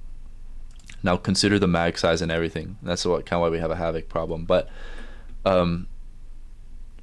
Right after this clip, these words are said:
time is ticking. D P S. Bats. A hundred H P, a hundred value of armor in five seconds. Compared to two hundred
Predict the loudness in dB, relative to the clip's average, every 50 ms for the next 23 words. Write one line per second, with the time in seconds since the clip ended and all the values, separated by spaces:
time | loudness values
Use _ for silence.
0 | -14 -14 -12 -12 -12 -12 -12 -12 -12 -12 -12 -12 -12 -12 -10 -8 -2 2 4 4
1 | 6 6 6 6 4 2 2 2 2 4 4 4 2 0 0 -4 -8 -12 -14 -14
2 | -14 -14 -14 -14 -16 -14 -14 -14 -14 -14 -16 -16 -16 -14 -14 -10 -6 0 2 2
3 | 4 4 6 6 6 6 4 0 -4 -6 -8 -10 -10 -10 -10 -10 -10 -10 -10 -10
4 | -10 -8 -8 -8 -8 -10 -10 -10 -10 -8 -8 -8 -8 -8 -8 -8 -6 -6 -2 0
5 | 2 4 4 2 0 -2 -6 -8 -8 -8 -8 -8 -8 -10 -10 -10 -12 -10 -10 -10
6 | -10 -10 -10 -6 0 2 2 2 2 2 4 6 6 6 8 6 6 6 4 0
7 | -6 -4 0 4 4 4 4 2 -2 -4 -4 -6 -2 0 2 2 2 0 -2 -8
8 | -2 0 0 2 4 6 6 6 6 4 4 2 2 0 -6 0 2 4 6 6
9 | 6 6 6 6 6 6 4 4 0 0 2 2 2 2 0 0 -2 -6 -10 -12
10 | -12 -12 -14 -14 -14 -12 -12 -12 -12 -12 -14 -14 -4 -2 0 0 0 -2 -2 0
11 | 2 4 4 4 4 2 0 -2 -2 -2 -4 -6 -8 -8 -6 -8 -8 -8 -10 -12
12 | -12 -12 -12 -12 -12 -12 -12 -12 -12 -12 -12 -12 -10 -10 -12 -12 -14 -14 -14 -14
13 | -12 -12 -12 -12 -12 -14 -16 -16 -16 -14 -14 -12 -12 -12 -14 -14 -14 -14 -8 -6
14 | -4 0 2 2 2 4 2 0 -2 -2 -4 -6 0 4 6 6 6 6 4 4
15 | 2 2 2 0 -2 -2 -4